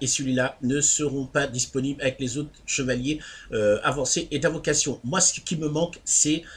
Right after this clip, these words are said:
le, euh, Canon des Gémeaux et malheureusement, j'ai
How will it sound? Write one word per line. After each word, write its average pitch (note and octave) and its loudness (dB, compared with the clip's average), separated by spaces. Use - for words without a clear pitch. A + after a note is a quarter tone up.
le, C#3+ 2
euh, G2 0
Canon E3 2
des B2+ -2
Gémeaux C3+ 2
et C3+ 0
malheureusement, C3 -2
j'ai - -4